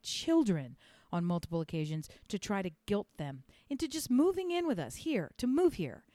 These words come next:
And they're like, <laughs> "Pfft, fuck no." So yeah, they don't call me back. So at some point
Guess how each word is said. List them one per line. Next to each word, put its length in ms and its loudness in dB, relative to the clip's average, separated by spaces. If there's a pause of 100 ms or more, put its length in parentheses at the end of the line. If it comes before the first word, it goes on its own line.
(160)
And 140 0
they're 140 4
like, 180 0
<laughs> 20 -6
"Pfft, 440 2 (200)
fuck 200 -10 (240)
no." 260 2 (360)
So 120 -2
yeah, 320 0
they 100 4
don't 240 2
call 180 0
me 100 0
back. 340 -8 (180)
So 280 0
at 120 -2
some 160 2
point 340 4